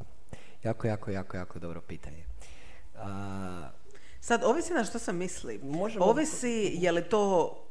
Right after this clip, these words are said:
Speaker 2: Ako se misli na prijateljstvo, dobro, postoji to ili prijateljstvo ili veza.
Speaker 1: Tako je, to su
Speaker 2: Je li?
Speaker 1: ta dva aspekta.
Speaker 2: To su, to su dva aspekta koja su onako različita, ali opet imaju nekakve zajedničke elemente. Jer bar po mojem
Speaker 1: Mhm.
Speaker 2: razmišljanju,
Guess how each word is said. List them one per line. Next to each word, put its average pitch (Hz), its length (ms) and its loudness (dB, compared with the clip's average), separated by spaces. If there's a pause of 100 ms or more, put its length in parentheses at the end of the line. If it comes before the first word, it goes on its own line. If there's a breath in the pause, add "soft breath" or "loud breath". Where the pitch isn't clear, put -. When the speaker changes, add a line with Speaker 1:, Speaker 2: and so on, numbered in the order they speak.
(520)
Speaker 2:
Ako - 180 2
se 180 100 -4
misli 185 240 0
na 170 100 2
prijateljstvo, 170 720 2
dobro, 240 280 6
postoji 233 440 4
to 233 420 2
ili 240 180 2
prijateljstvo 240 540 2
ili 190 120 4
veza. 139 320 -2
Speaker 1:
Tako 107 360 -2
je, - 180 -4
to 123 140 0
su 110 60 2
Speaker 2:
Je - 80 0
li? 113 100 -4
Speaker 1:
ta 117 120 -2
dva 110 140 -4
aspekta. 95 220 -2
Speaker 2:
To 233 220 10
su, 233 400 2
to 240 140 0
su 220 80 0
dva 233 200 8
aspekta 254 420 2
koja 220 260 6
su 208 140 0
onako 208 560 2
različita, 214 540 2
ali 208 100 4
opet 214 220 0
imaju 208 200 2
nekakve 185 340 -2
zajedničke 156 420 0
elemente. 139 480 -2
Jer 151 160 0
bar 226 240 6
po 214 60 -2
mojem 214 220 4
Speaker 1:
Mhm. - 80 4
Speaker 2:
razmišljanju, 175 640 4